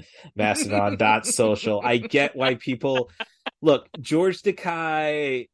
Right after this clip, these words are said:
Speaker 1: Elvira, Neil Gaiman. That is their first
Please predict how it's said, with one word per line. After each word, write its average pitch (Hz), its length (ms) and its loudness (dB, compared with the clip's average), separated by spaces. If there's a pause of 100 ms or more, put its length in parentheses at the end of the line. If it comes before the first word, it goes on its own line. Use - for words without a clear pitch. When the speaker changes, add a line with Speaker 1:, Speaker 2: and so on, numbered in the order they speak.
(140)
Speaker 1:
Elvira, 127 1080 -2 (280)
Neil 135 260 -6
Gaiman. 123 600 -4 (1120)
That 160 220 2
is 170 160 0
their 156 160 2
first - 420 -6